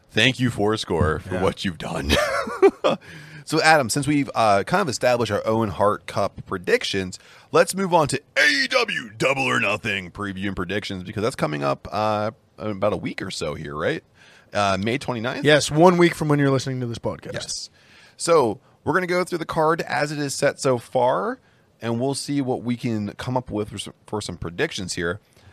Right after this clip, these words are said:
Speaker 1: Um, one of the most anticipated tag teams that we never knew we wanted,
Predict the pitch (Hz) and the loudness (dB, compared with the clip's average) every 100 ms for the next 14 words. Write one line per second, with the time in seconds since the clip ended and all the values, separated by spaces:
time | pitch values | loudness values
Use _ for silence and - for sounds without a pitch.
0 | _ _ 131 120 107 - 104 233 302 165 | _ _ -4 -2 -4 -8 0 2 4 2
1 | 143 - 147 151 120 104 95 - 127 135 | 2 0 -4 -2 -2 -2 -4 -6 -6 -6
2 | - 110 98 95 101 95 98 120 135 123 | -8 -8 -6 -4 -2 -2 -2 -2 -2 -2
3 | 107 95 123 123 92 87 | -2 -2 -2 -2 -4 -4